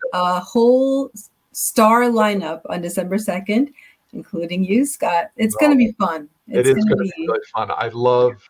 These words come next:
Speaker 2: uh, I love these kind of conversations. I love, um, the kind of this, I, I call this empathetic antagonism,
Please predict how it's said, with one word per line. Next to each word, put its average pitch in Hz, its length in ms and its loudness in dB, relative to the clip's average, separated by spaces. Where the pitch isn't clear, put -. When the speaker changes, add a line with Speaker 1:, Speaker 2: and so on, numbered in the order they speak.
Speaker 2:
uh, 107 320 -2
I 117 80 -2
love 135 240 -2
these 135 220 -4
kind 131 180 -4
of 120 60 -10
conversations. 113 840 -6
I 113 80 -4
love, 113 400 -4
um, 107 400 -6
the 120 80 -6
kind 123 260 -2
of - 180 -10
this, 117 260 -6
I, 120 120 -2
I 120 100 2
call 123 320 0
this 120 240 -4
empathetic 131 580 0
antagonism, 110 880 -6